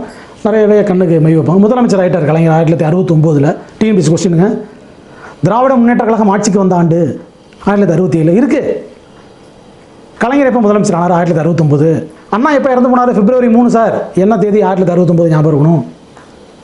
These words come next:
இவ்வளவு சொல்லணும். ரைட். கேக்குறாங்க, "இது மாதிரி கண்ணுக்கு மை வைக்கிறாங்களா சார், அதை பத்தி ஒரு கவிதை சொல்றீங்களா?" அப்படின்னு. பாருங்க, கலைஞர்கிட்ட பத்திரிக்கைக்காரங்க எது வேணும்னு கேட்கலாம். ஏன்னா அவரே ஒரு பத்திரிக்கையாளர். சொல்றாரு பாருங்க டக்குன்னு, "எப்பா நீ எழுதிக்கப்பா, ஒரு பொண்ணு சொல்ற மாதிரி எழுதிக்கிட்டார்."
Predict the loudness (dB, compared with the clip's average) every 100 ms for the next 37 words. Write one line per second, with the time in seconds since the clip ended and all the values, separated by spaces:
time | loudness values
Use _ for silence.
0 | -20 -20 -6 -2 -2 0 -2 -4 -10 -6
1 | -6 -6 -16 -20 -10 -4 -2 0 0 2
2 | 2 2 0 0 -2 -6 -4 0 0 0
3 | 0 2 2 0 0 -2 -2 -2 0 0
4 | 0 0 0 0 0 0 -2 -6 -8 -16
5 | -20 -20 -8 -4 -2 -2 -2 0 -2 -2
6 | -4 -2 0 0 2 2 2 2 0 0
7 | -2 -4 -10 -18 -20 -10 -4 0 0 0
8 | 0 -2 -2 0 0 -2 -8 -16 -20 -20
9 | -20 -20 -20 -14 -6 -2 -2 0 0 0
10 | -2 -2 0 0 -2 -4 -4 -2 -2 -2
11 | -6 -12 -8 -4 0 2 2 2 2 2
12 | 0 0 -2 -2 -2 -2 0 0 0 -2
13 | -4